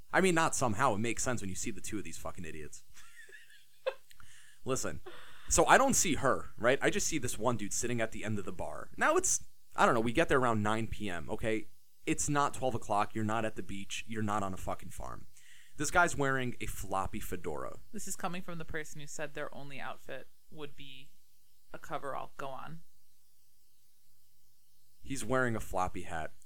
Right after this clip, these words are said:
Speaker 1: sitting at the end of the bar. It's about nine o'clock at night. Okay, he's on his phone. He's wearing a graphic t-shirt. Now, I have nothing wrong with graphic t-shirts.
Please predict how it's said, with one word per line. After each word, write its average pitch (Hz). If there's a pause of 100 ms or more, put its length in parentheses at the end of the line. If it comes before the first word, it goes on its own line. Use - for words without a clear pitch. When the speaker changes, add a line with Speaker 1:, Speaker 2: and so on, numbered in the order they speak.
(140)
Speaker 1:
sitting 107
at 104
the 107
end 107
of 101
the 104
bar. 85
It's 82
about 85
nine 87
o'clock - (280)
at 92
night. 78 (720)
Okay, 98
he's 101
on 123
his 131
phone. 107
He's 101
wearing 107
a -
graphic 98
t-shirt. -
Now, 170
I 170
have 151
nothing 135
wrong 101
with 90
graphic 78
t-shirts. 82